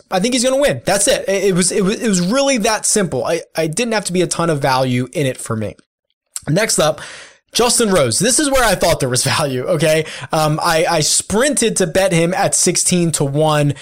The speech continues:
Uh, he's being priced amongst his peers.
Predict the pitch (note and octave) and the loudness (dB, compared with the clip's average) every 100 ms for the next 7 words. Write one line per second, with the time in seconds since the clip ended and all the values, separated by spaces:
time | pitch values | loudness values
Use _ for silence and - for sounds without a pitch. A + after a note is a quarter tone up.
0 | - - - - - - _ - F3+ F#3 | -12 -20 -20 -18 -14 -14 _ -8 -2 0
1 | F3+ D3 B3 D#4+ G#3 - D#3+ G#3+ G#3+ D3+ | 0 0 0 0 2 2 2 2 4 2
2 | - - F#3 E3 B3+ A3+ F#3+ D#3+ - G3 | 0 -2 0 2 0 0 0 -2 0 2
3 | F#3 D#3 C#3+ | 2 2 0